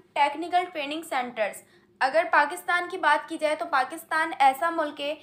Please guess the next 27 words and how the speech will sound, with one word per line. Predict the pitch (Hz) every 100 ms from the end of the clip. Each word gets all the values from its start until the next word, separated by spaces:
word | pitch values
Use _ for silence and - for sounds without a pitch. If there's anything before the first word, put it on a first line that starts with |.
| - _
जहाँ | 226 262 285 311
पर | 311 320
इंडस्ट्रियल | 311 285 277 294 - 330
बैकवर्डनेस | 294 269 294 302 294 320
ज़्यादा | 262 247 240 240
है। | 233 180 - _ _ _
गवर्नमेंट | - 269 277 349 370
को |
चाहिए | 381 320 294 311 339 - _ -
सबसे | 349 339 370
पहले | 370 339 285 294 330 - _ -
यहाँ | 277 294 339
पर | 349 349 339
ट्रेनिंग | - 311 311 359
सेंटर्स | 349 285 285 294 302
बनाए। | 254 220 190 190 - _ _ -
पाकिस्तान | 285 285 359 - 359 302
में | 311 320
स्किल | 302 - 349
लेबर्स | 339 302 311 349
कम | - 285 269
हैं। | 302 214 - - _ -
गवर्नमेंट | 269 269 269 349 349
को | 403
चाहिए | 381 302 277 294 302 311
स्किल | - 359 359
लेबर | 330 285 302